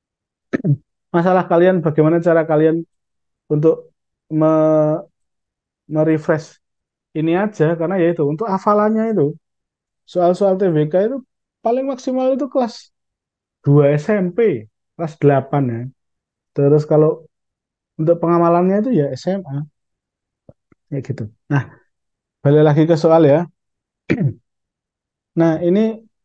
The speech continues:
eh, di sini kan dikasih kejelasan tujuh orang ya. Tapi ini jangan terjebak dengan, kalau misalnya tidak ada tujuh orang, jangan terjebak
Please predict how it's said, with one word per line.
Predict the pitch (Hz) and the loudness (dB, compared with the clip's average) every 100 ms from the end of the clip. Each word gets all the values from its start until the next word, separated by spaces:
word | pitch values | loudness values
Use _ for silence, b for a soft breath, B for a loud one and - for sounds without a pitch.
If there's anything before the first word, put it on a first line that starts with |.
| _ _ _ - | _ _ _ -2
eh, | 175 175 175 175 175 156 _ _ _ _ _ _ _ _ _ _ _ _ _ _ _ _ _ _ _ _ _ _ _ _ _ _ _ _ - | 0 2 0 -2 -4 -6 _ _ _ _ _ _ _ _ _ _ _ _ _ _ _ _ _ _ _ _ _ _ _ _ _ _ _ _ -2
di | 151 | 0
sini | 160 185 | 2 2
kan | 214 208 | 2 0
dikasih | 160 151 170 | -2 -2 0
kejelasan | 165 147 135 156 147 | -2 0 0 0 0
tujuh | 143 - 131 | -2 -2 -2
orang | 135 131 117 | -2 -4 -8
ya. | 113 - | -12 -12
Tapi | 139 147 170 | -8 0 0
ini | 202 208 | 0 0
jangan | 156 156 | 0 0
terjebak | 160 151 147 165 160 | -2 -4 -4 -4 -2
dengan, | 143 147 170 180 - _ _ _ | 0 0 0 -4 -14 _ _ _
kalau | 170 175 | 0 0
misalnya | 175 165 165 165 | 0 -2 -2 -2
tidak | 170 156 135 | -2 -2 0
ada | 151 156 | -2 -4
tujuh | 151 143 139 | -4 -2 0
orang, | 139 180 240 - _ _ _ _ _ _ _ _ _ _ _ _ _ _ _ _ _ _ | 2 -2 -4 -16 _ _ _ _ _ _ _ _ _ _ _ _ _ _ _ _ _ _
jangan | 147 143 147 147 151 | 0 0 0 -2 -2
terjebak | 147 - 131 - 170 180 | -6 -8 -12 -4 -4 -4